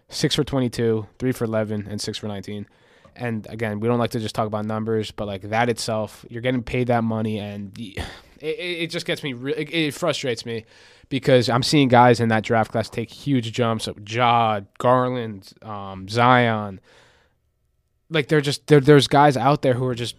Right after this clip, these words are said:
um, in that draft class who are really taking that jump, and R J Barrett just hasn't taken that jump, and it, it, it's frustrating 'cause he scores twenty points, but every time he scores twenty points, it's on twenty-two shots. It's like, you can't, you, you gotta be able to be efficient. He's had, like, maybe out of the, what,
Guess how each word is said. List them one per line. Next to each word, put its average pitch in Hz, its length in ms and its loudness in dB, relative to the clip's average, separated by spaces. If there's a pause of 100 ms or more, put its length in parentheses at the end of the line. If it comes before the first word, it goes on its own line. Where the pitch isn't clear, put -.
(100)
um, 104 480 -8 (720)
in 143 120 2
that 127 140 2
draft 131 260 0
class 110 160 -4
who 127 100 -4
are 117 80 -2
really 127 240 0
taking 131 300 -4
that 120 80 -4
jump, 127 180 -2
and 120 80 -4
R 135 100 2
J 143 100 4
Barrett 151 220 6
just 143 140 0
hasn't 143 300 4
taken 147 240 0
that 135 140 -4
jump, 151 400 -2
and 135 180 0
it, 131 120 2
it, 135 240 0
it's 143 200 -2
frustrating 170 420 2
'cause - 160 0 (260)
he 196 140 0
scores 233 300 4
twenty 208 300 0
points, 226 280 0
but 147 160 -10
every 185 220 0
time 214 160 2
he 202 60 4
scores 190 260 2
twenty 196 240 0
points, 220 260 0
it's - 80 -10
on 165 100 0
twenty-two 175 480 0
shots. 180 480 -4
It's - 200 -2
like, 147 260 0 (440)
you 143 120 -2
can't, - 160 -2
you, 165 300 0
you 165 80 -2
gotta 185 180 4
be 190 100 2
able 185 140 2
to 170 60 2
be 165 100 2
efficient. 147 380 -2
He's 151 100 -2
had, 185 160 -2
like, 175 160 -2 (340)
maybe 208 400 6
out 180 160 8
of 175 120 6
the, 131 500 10
what, 107 400 -8